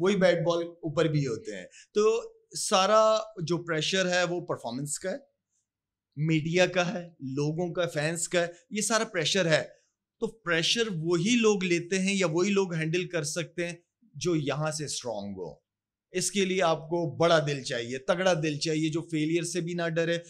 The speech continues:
जो किसी चीज़ का कोई प्रेशर ना, अ, ले और अपनी स्ट्रेंथ, सेल्फ बिलीव, ऊपर वाले पे बिलीव, और सेल्फ बिलीव सबसे इंपॉर्टेंट चीज़ है। अगर आपके पास सेल्फ बिलीव नहीं है, तो इसका मतलब है कि आप उस स्टेज पे जाने के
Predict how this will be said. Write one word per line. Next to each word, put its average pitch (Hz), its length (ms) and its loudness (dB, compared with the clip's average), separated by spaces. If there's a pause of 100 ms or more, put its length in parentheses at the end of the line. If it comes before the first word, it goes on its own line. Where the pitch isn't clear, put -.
(180)
जो 156 100 -2
किसी 175 400 -6
चीज़ 170 260 -2
का 170 80 2
कोई 170 260 0
प्रेशर 165 400 -2
ना, 165 240 -2
अ, 156 520 0
ले 160 260 0 (200)
और 170 160 2 (100)
अपनी 202 540 -2
स्ट्रेंथ, 190 540 -2 (160)
सेल्फ 208 500 2
बिलीव, 220 360 0
ऊपर 185 260 -2
वाले 208 200 6
पे 202 140 2
बिलीव, 196 320 -2
और 170 100 -2
सेल्फ 208 420 0
बिलीव 180 320 -4
सबसे 170 360 -6
इंपॉर्टेंट 147 520 -6
चीज़ 120 320 -4
है। 107 120 -4 (240)
अगर 190 200 -2
आपके 208 220 0
पास 208 120 0
सेल्फ 202 340 0
बिलीव 196 300 -2 (100)
नहीं 214 380 2
है, 147 140 4
तो - 340 -8
इसका 208 220 0
मतलब 208 380 -2
है 214 60 -2
कि 214 100 -4
आप 202 300 -2
उस 202 240 -6
स्टेज 190 240 -6
पे 208 120 -6
जाने 175 260 0
के 202 120 -2